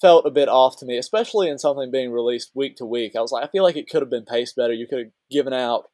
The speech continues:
a little bit more of the breadcrumbs leading to things instead of,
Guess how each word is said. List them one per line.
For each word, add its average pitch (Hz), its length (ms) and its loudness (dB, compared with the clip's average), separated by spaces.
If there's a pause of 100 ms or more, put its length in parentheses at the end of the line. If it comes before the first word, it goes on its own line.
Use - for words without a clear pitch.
(140)
a 135 60 0
little 131 220 2
bit 123 120 -2
more 123 200 2
of 113 80 -4
the 120 80 -10
breadcrumbs 123 680 -2
leading 131 420 -2
to 123 120 -12
things 120 380 -6
instead 123 460 -2
of, 117 220 -2